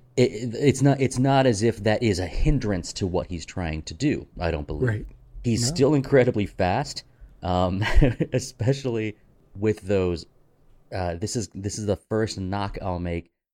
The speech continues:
Speaker 1: against the costume design, unfortunately. I don't think you needed to give him those particular shoes. I think, I, I think Warwick Davis, uh, kudos to him for doing all of, like, uh, many of his own stunts in the movie.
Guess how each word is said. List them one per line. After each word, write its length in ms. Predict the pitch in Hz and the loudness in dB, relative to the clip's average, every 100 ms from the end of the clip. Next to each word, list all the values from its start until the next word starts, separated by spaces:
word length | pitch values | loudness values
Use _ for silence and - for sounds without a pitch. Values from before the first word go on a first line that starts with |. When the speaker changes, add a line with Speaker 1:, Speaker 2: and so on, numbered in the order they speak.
| _ | _
Speaker 1:
against 540 | 92 87 92 87 - 85 | -12 -6 -6 -6 -10 -6
the 320 | 87 80 78 - | -4 -4 -6 -10
costume 540 | - 151 160 104 92 | -6 -4 -4 -4 -4
design, 400 | 85 80 85 80 | -4 -4 -4 -4
unfortunately. 760 | 78 - 90 80 - 80 80 76 _ _ - | -4 -6 -8 -8 -8 -6 -6 -10 _ _ -4
I 120 | 135 | -2
don't 180 | 202 - | -2 -2
think 220 | 156 147 | -4 -2
you 100 | 131 | 0
needed 360 | 101 104 113 | 0 0 -2
to 80 | - | -4
give 260 | 95 95 101 | -4 -2 -2
him 160 | 107 | -4
those 240 | 92 92 - | -2 -2 -4
particular 720 | - - - 98 104 95 90 | -8 -8 -8 -8 -4 -2 -2
shoes. 640 | - - 85 92 127 127 _ _ _ _ - | -6 -6 -4 -2 -4 -10 _ _ _ _ -6
I 100 | 101 | -4
think, 380 | - 123 123 - - _ _ | -4 -4 -4 -6 -18 _ _
I, 200 | - 85 107 | -6 -2 -2
I 40 | 110 | -2
think 240 | 131 127 | -4 -4
Warwick 440 | 107 110 107 101 | 0 0 0 -2
Davis, 520 | 98 98 101 90 - - _ 101 | -2 -2 0 -4 -6 -14 _ -6
uh, 300 | 90 82 78 - 107 _ _ - - | -4 -4 -6 -10 -18 _ _ -20 -4
kudos 340 | 131 131 110 | 0 0 0
to 80 | 107 | -2
him 140 | 107 | -4
for 100 | 104 | -4
doing 280 | 90 101 101 | -4 -2 -2
all 120 | 92 90 | -2 -4
of, 120 | 82 | -4
like, 180 | 92 82 - | -6 -6 -6
uh, 100 | 92 _ | -8 _
many 480 | 95 98 101 123 123 | -4 -2 0 2 0
of 100 | 98 | -2
his 120 | 98 | -2
own 160 | 90 82 | -4 -6
stunts 380 | - 143 185 - | -6 -6 -6 -4
in 100 | 95 | -6
the 60 | |
movie. 380 | 85 80 76 73 | -6 -6 -8 -10